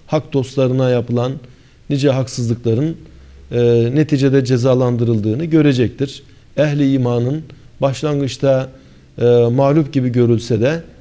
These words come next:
netice itibariyle galip olduğunu yine görecektir.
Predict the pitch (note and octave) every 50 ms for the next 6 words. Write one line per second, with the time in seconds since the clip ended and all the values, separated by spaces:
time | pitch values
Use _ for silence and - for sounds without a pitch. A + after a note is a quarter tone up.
0 | - - C#3+ D3 C3+ - D#3 C3+ C#3 D3 C3 - C3 C3+ C3 B2 B2+ B2+ B2 A2+
1 | A2+ B2 B2 B2+ D3 D#3+ D#3 - - - - - C3 B2 A2 G2 G#2+ G2+ G#2 A#2
2 | D#3 F#3 G3 - - - - - - F3 D#3+ C#3+ C#3 D3 E3+ F#3 - - - -
3 | - E3+ D#3+ D#3 C#3+ C3 C#3 A#2+ A2+ - - - - -